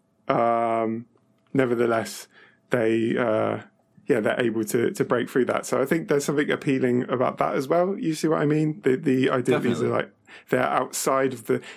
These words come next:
Speaker 1: they're outside of the power structures, um, but
Speaker 2: Yeah.
Speaker 1: they nevertheless understand the power structures and they're able to manipulate them in a way that delivers, uh,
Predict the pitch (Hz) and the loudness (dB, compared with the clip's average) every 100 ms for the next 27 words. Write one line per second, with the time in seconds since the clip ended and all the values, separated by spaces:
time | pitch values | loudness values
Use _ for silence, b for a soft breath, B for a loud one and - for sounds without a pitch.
0 | - 147 165 156 - 160 139 135 143 147 | -4 0 0 -2 -4 -2 -2 -2 -4 0
1 | 139 131 - 135 - - 110 - B B | -2 -2 -4 -6 -4 -4 -4 -6 B B
2 | B B 117 110 110 107 - _ 131 117 | B B 0 0 -2 -4 -10 _ 0 0
3 | 240 175 120 117 127 127 123 123 123 120 | 0 0 2 0 0 0 0 0 0 -2
4 | - 135 127 123 - 143 143 127 110 123 | -4 0 2 0 0 -2 0 0 -2 -2
5 | 113 107 127 - - 113 113 - B - | -4 -2 -4 -4 -2 -4 -4 -10 B -4
6 | 120 127 120 120 131 117 120 127 131 - | -2 0 0 -2 -2 0 2 2 0 -2
7 | 113 113 110 110 110 113 113 110 107 104 | -2 -2 -2 -2 -2 -2 0 0 0 -4
8 | - _ - 120 117 113 110 - - - | -8 _ -4 0 0 -2 -6 -8 -8 -4
9 | 113 107 | -2 -2